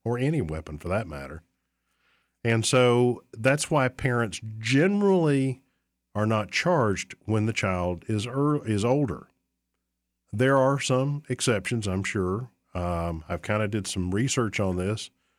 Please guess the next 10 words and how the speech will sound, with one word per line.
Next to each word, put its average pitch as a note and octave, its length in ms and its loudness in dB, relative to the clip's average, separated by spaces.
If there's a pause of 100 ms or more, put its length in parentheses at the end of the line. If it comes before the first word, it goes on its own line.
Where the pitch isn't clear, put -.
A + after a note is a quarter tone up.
(280)
Very A#2+ 420 4
few G#2 260 -2
cases F2+ 500 -2
exist E2+ 520 -4
that F2+ 140 -2
are D#2+ 260 -4
of, D#2 120 -10 (220)
of E2 280 -6 (140)
documented G2 680 -2
history, D#2+ 580 -2